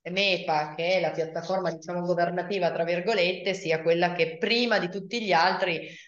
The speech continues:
eh, rispetti gli adempimenti del, che sono previsti dal codice. Poi, eh, da qui al duemilaventi, al primo gennaio duemilaventiquattro magari ci potrebbero anche essere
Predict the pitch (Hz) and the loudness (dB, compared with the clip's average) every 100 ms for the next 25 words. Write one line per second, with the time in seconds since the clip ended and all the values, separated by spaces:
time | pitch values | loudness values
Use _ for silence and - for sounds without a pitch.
0 | _ - 156 160 160 156 170 160 180 160 | _ -4 0 0 0 -2 -2 -2 0 2
1 | 156 156 156 160 156 160 156 160 147 143 | 2 0 -4 -2 0 -2 -2 -2 0 -2
2 | 135 127 131 117 104 123 107 104 71 64 | -4 -6 -4 -6 -8 -8 -8 -6 -6 -8
3 | 57 147 - - 165 160 160 156 156 139 | -12 -14 -16 -10 -6 -4 -4 -6 -6 -6
4 | 135 214 185 156 175 196 196 - _ - | -2 2 2 2 -2 0 0 -4 _ -20
5 | _ _ _ _ 156 156 160 160 208 196 | _ _ _ _ -10 -6 -4 -2 4 4
6 | 185 190 196 190 190 190 185 - 180 180 | 4 0 2 2 2 0 -2 -2 -2 -4
7 | 180 175 190 190 190 196 196 185 180 185 | -6 -4 -2 -2 2 0 0 -2 0 -2
8 | 180 190 220 226 196 160 156 156 170 202 | -2 2 2 4 4 4 2 0 0 0
9 | 160 - 151 160 165 160 156 170 170 160 | -4 -8 -4 -2 2 2 2 2 2 2
10 | 170 165 156 147 143 139 139 143 - | 2 -2 0 2 2 0 -4 -12 -20